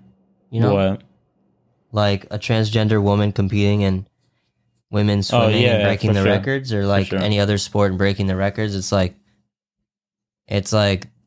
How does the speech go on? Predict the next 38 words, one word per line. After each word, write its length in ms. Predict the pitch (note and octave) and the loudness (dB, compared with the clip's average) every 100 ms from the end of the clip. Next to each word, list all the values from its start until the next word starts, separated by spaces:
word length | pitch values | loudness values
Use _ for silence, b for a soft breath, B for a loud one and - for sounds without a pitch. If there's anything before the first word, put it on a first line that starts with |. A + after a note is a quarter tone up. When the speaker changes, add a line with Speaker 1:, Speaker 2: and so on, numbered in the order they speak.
| _ _ _ _ - | _ _ _ _ -12
Speaker 1:
sports 640 | - - A#2+ A#2 - - - | -10 0 0 2 -2 -6 -2
has 240 | G#2+ F#2+ | -2 0
a 100 | G2 | 0
lot 280 | G2+ G#2 - | 0 0 -2
to 80 | F#2 | -2
do 160 | G2+ | 0
with 200 | G2 F#2+ | 0 0
biology, 540 | F#2+ F#2+ G2 E2 - - | -2 0 0 -2 -6 -12
you 120 | D#2+ | -8
know? 240 | E2 G2+ | -6 -4
And, 120 | D#2 | -6
like, 300 | C2+ A#1+ - _ _ _ _ - | -8 -10 -14 _ _ _ _ -12
if 180 | G2+ G#2 | -6 -2
you 160 | G#2 | 0
were 340 | G#2+ G2+ F#2+ - _ _ _ | 2 0 -2 -8 _ _ _
one 240 | G#2+ G#2+ | -2 0
gender 280 | G#2 G#2 G#2+ | 0 0 0
for 180 | G#2 G#2+ | 0 0
a 40 | G2 | 0
long 300 | F#2+ F#2+ F#2+ | 0 0 -2
time, 420 | G2 F#2+ G#2+ A#2+ | -2 0 0 0
like, 220 | F#2+ F2 | -2 -2
that's 340 | G2 G2 - - _ _ _ _ _ _ _ _ _ _ | -2 -2 -6 -14 _ _ _ _ _ _ _ _ _ _
part 180 | G#2+ G2+ | 0 0
of 80 | F#2+ | 2
your 120 | G2 | 0
biology, 680 | F#2+ F#2 A2+ - - - - | 2 0 0 -2 -10 -16 -14
you 80 | - | -8
know? 260 | - B2 C3 _ _ _ _ _ | -6 -6 -8 _ _ _ _ _
But 200 | - - | -14 -10
whatever. 420 | - G2+ G#2 A1 B2 B B B B B _ _ _ _ _ _ _ D3+ | -8 -8 -8 -14 -18 B B B B B _ _ _ _ _ _ _ -4
I'm 80 | |
gonna 140 | C3 F#2+ | -2 0
stop 320 | - F#2+ G#2 | 0 -2 -2
before 240 | - A2+ | -2 -2
I 60 | G#2 | 0
get 240 | G#2+ G2 | -2 -4
canceled. 500 | - G#2 G2 G#2+ B2 | -2 -2 0 -2 -4